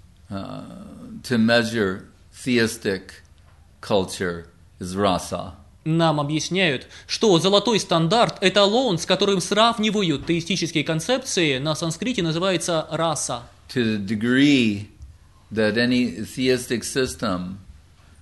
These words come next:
Speaker 1: accommodates, promotes, develops loving intimacy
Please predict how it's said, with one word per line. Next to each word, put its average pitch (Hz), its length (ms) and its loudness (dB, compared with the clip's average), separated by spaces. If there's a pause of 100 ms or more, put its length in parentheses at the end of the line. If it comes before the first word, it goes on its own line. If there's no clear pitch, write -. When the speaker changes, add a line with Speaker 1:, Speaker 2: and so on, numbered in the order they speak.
(160)
Speaker 1:
accommodates, 127 1120 0 (260)
promotes, 123 1080 4 (680)
develops 120 1040 4
loving 131 480 4
intimacy 107 1040 0